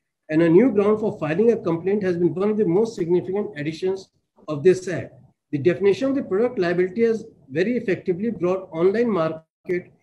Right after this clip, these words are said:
within the ambit of Consumer Protection Act. Online retail platforms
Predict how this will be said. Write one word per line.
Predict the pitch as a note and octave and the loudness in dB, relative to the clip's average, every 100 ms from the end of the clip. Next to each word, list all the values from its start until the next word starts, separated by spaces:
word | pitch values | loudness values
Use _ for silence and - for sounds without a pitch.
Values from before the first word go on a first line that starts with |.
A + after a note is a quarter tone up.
| _ - | _ -2
within | D#3+ G#3 | 2 4
the | G3+ | 4
ambit | F3+ A#3 A#3 | 2 0 -2
of | - | -2
Consumer | E3+ D#3+ F#3+ G#3 | -2 0 0 0
Protection | E3+ D#3 G3 F3+ | -4 -8 -8 -6
Act. | G#3 C3 - _ _ _ | -6 -8 -10 _ _ _
Online | D3+ F3 G3 C4+ | 2 2 4 2
retail | A#3 - A3 A3+ | 0 0 0 0
platforms | F3+ E3+ - F3 G#3 - | -2 -4 -4 -4 -4 -8